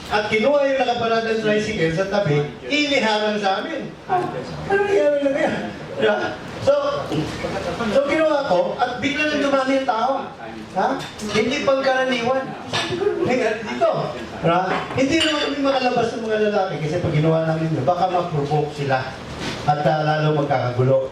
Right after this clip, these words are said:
So, ang dalawa yung kasama namin babae, si Malu at si Grace, sabi ko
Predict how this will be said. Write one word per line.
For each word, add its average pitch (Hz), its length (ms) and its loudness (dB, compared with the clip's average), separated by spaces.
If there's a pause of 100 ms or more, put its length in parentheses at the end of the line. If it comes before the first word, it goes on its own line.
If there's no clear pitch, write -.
(140)
So, 214 120 0 (120)
ang 185 480 0 (160)
dalawa 196 260 2
yung 196 160 0
kasama 180 340 2
namin 180 240 0
babae, 160 560 0 (280)
si 147 120 2
Malu 190 480 2 (280)
at 143 120 0
si 196 160 -2
Grace, 170 280 0
sabi 165 280 0
ko 120 280 0